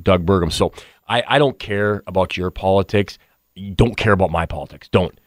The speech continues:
But I'll tell you that when a man from North Dakota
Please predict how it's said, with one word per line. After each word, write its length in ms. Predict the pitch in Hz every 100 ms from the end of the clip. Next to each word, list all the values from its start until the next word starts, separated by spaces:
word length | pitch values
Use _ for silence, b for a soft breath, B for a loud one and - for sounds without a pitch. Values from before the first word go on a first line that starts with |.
| _ _
But 100 | 98
I'll 100 | 92
tell 260 | - 110 107
you 180 | 80 - b b b
that 160 | 90
when 220 | 92 95 92
a 60 | 85
man 400 | 82 98 110 117
from 180 | 110
North 220 | 107 107 -
Dakota 500 | - 104 95 78